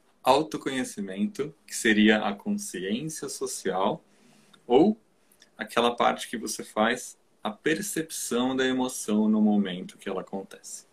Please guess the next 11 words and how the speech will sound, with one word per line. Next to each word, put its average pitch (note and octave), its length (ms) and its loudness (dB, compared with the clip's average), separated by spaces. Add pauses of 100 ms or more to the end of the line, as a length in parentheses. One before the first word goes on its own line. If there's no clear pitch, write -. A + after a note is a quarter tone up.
A A#2 80 -2
gente A#2 240 -2
explicou B2 440 -2
lá G2+ 100 2
naquela G#2+ 320 -2
live B2+ 340 0
mais B2+ 200 -2
ou B2+ 60 -2
menos B2 280 -4
isso, G#2+ 340 -2 (680)
né? G#2+ 280 2